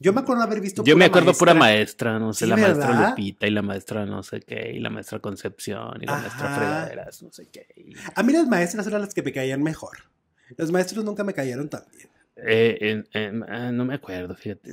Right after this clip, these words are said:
Speaker 2: Yo,
Speaker 1: Ujú.
Speaker 2: yo, no, no, no,
Speaker 1: Me acuerdo
Speaker 2: no.
Speaker 1: que el de primero y primaria, no me acuerdo cómo se llamaba, pero era un demonio.
Speaker 2: Ajá.
Speaker 1: Era un hijo de la fregada.
Speaker 2: ¿El de primaria?
Speaker 1: Sí, a mí no me hacía nada, pero a los demás los golpeaba.
Speaker 2: ¿En serio?
Speaker 1: Sí, les jalaba las orejas horrible.
Speaker 2: Pues yo siempre fui consentido de los teachers, de los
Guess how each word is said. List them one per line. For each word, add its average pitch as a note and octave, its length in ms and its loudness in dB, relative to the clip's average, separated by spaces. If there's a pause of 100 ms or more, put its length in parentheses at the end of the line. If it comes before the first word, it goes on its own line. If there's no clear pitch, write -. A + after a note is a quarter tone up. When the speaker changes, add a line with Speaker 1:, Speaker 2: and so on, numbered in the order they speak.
Speaker 2:
Yo, A#2 160 0
Speaker 1:
Ujú. A#2 160 -4
Speaker 2:
yo, C3+ 100 -8
no, A#2+ 200 0
no, B2+ 160 0
no, A2 140 -4
Speaker 1:
Me - 80 2
acuerdo D3 180 2
Speaker 2:
no. C3+ 60 -4
Speaker 1:
que C#4 40 4
el A#3+ 80 0
de F#3 80 4
primero D#3+ 340 0
y A3 60 -2
primaria, C3 540 -4
no D#3+ 120 -2
me G3 100 -4
acuerdo F#3+ 260 0
cómo D#3 180 -4
se C#3 140 -6
llamaba, A#2 400 -4
pero B2+ 160 -4
era C3 80 -2
un F3 160 -4
demonio. G#2+ 800 -10 (240)
Speaker 2:
Ajá. G#2 320 -6
Speaker 1:
Era G3 100 0
un E3+ 80 -2
hijo D#3+ 240 -6
de C3+ 80 -6
la G#2 80 -12
fregada. - 680 -12
Speaker 2:
¿El A2 60 -4
de G#2+ 80 2
primaria? G#2 540 2 (200)
Speaker 1:
Sí, - 200 -6
a D3 80 -6
mí F#3+ 80 2
no G#3 80 -2
me G3+ 100 -2
hacía F3+ 220 -4
nada, E3+ 340 -2
pero C3 140 -4
a B2 40 -2
los A#2+ 140 -8
demás B2 280 -6
los D#3 200 -6
golpeaba. G2 500 -16 (480)
Speaker 2:
¿En F2 260 -8
serio? G2 380 -8
Speaker 1:
Sí, B2+ 460 -2
les C#3 180 -4
jalaba C3 320 -2
las E3+ 200 -4
orejas A#2+ 420 -10
horrible. G#2+ 560 -16
Speaker 2:
Pues B2 160 2
yo B2 140 0
siempre B2+ 260 -2
fui C3 140 -2
consentido B2 500 -2
de B2 60 4
los G#2+ 240 -4
teachers, G2+ 580 -12
de F#2+ 120 -10
los - 200 -14